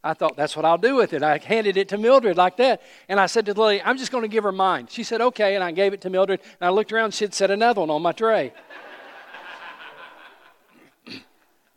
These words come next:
So I'm trying to figure out, what am I, I'm not gonna drink this. What am I gonna do with it? And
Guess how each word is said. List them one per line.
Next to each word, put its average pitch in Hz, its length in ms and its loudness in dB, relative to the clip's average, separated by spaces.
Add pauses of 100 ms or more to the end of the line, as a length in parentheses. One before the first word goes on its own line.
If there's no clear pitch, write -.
(200)
So 202 120 2
I'm 185 100 0
trying 254 220 4
to 180 60 -10
figure 180 240 0
out, 165 180 4
what 220 100 6
am 214 80 2
I, 202 160 4
I'm 190 100 -2
not 226 180 2
gonna 180 180 -2
drink 165 260 -4
this. 101 240 -12
What 202 100 2
am 208 80 -2
I 180 60 0
gonna 151 220 -6
do 175 160 2
with 127 160 -6
it? 143 100 -4
And 127 140 -8